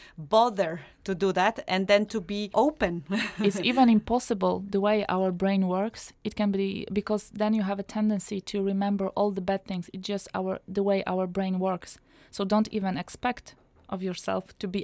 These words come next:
Speaker 2: able to do it.
Speaker 1: Hmm.
Speaker 2: So that's why we, we sometimes need help from others, because we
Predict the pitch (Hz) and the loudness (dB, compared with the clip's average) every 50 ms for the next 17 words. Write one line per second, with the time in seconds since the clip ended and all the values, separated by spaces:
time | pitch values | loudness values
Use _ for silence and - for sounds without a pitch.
0 | - 196 226 220 208 185 - 180 175 175 170 165 - - - _ _ _ _ - | 0 0 2 2 0 0 -2 -4 -4 -2 -2 -4 -6 -8 -14 _ _ _ _ -12
1 | 196 175 170 160 156 147 143 143 _ _ _ _ _ _ _ - - 208 196 208 | -10 -10 -10 -10 -12 -12 -16 -20 _ _ _ _ _ _ _ -2 -2 2 4 4
2 | 214 220 - 226 220 208 202 196 202 202 202 202 202 - - 208 214 208 202 - | 4 4 4 2 4 4 4 2 2 0 0 -2 -2 -4 -4 -2 -2 -2 -2 -2
3 | - 220 220 214 214 208 202 - - 220 220 208 185 214 214 208 - - 208 190 | 0 0 0 0 0 -2 -2 0 0 0 0 0 0 0 -2 -2 -2 -2 -4 -2
4 | - - 247 240 214 202 190 - 196 - - 214 - - 214 | 0 2 2 2 2 2 0 -4 -6 -4 -6 -6 -6 -6 -8